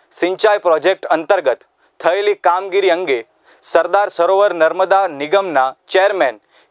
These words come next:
કે કૈલાશનાથ સહિતના ઉચ્ચ અધિકારીઓ સાથે ચર્ચા કરીને માર્ગદર્શન પૂરું પાડ્યું હતું.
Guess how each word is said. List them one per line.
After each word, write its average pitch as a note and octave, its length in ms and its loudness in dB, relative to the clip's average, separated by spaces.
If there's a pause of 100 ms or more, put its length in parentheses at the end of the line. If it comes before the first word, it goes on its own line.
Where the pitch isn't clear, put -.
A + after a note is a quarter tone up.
કે G#3 180 2
કૈલાશનાથ F#3 760 0 (360)
સહિતના E3 600 -2
ઉચ્ચ - 260 -4
અધિકારીઓ F3 580 0
સાથે E3 340 -2
ચર્ચા D3+ 400 -2
કરીને D#3+ 440 -2 (280)
માર્ગદર્શન E3 680 -2
પૂરું D#3+ 280 0
પાડ્યું C3 360 -2
હતું. G#2+ 200 -10